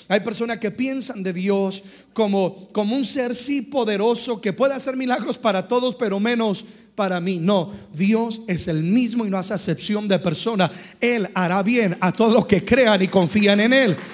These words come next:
Galardona, recompensa a los que le buscan. Amén. Entonces,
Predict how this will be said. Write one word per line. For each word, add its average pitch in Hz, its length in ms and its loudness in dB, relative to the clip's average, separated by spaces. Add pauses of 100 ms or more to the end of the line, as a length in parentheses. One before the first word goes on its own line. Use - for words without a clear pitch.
(180)
Galardona, 214 760 4
recompensa 214 800 2
a 220 40 4
los 202 140 4
que 214 120 2
le 202 80 4
buscan. 202 520 0 (380)
Amén. 202 440 0 (1900)
Entonces, 262 560 -4